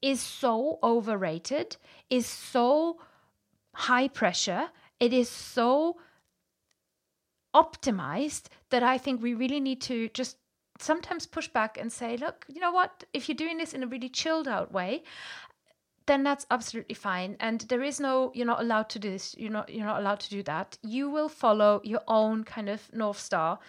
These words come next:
with these languages. So don't worry about this too much. Don't make it, don't make things too hard for yourself. No, so tip number three, or piece of advice number three, is about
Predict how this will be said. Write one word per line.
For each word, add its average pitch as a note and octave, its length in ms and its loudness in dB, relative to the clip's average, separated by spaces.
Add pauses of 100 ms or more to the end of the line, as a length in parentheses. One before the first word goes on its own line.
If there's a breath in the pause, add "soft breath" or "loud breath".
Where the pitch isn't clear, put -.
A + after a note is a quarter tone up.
(180 loud breath)
with A#3 140 -2
these A3+ 180 -6
languages. G3 460 -6
So G2+ 420 0 (260 loud breath)
don't B3 360 2
worry G3 260 -2
about G3 300 -2
this - 360 -10
too A#3+ 240 -4
much. G3 300 -2
Don't A3 160 -4
make B3+ 200 -10
it, - 100 -20
don't B3 120 -4
make A3 180 -6
things - 260 -14
too G3 100 -12
hard E3+ 180 -8
for - 120 -18
yourself. - 420 -14 (800)
No, A#3+ 160 4 (160)
so - 320 0
tip - 180 -2
number E4+ 200 -4
three, A3 340 -4
or A3 160 -4
piece D4+ 260 -8
of D4 80 -10
advice B3 420 0
number G3+ 220 -12
three, - 420 -10 (760 loud breath)
is D4+ 600 0
about G#3 680 0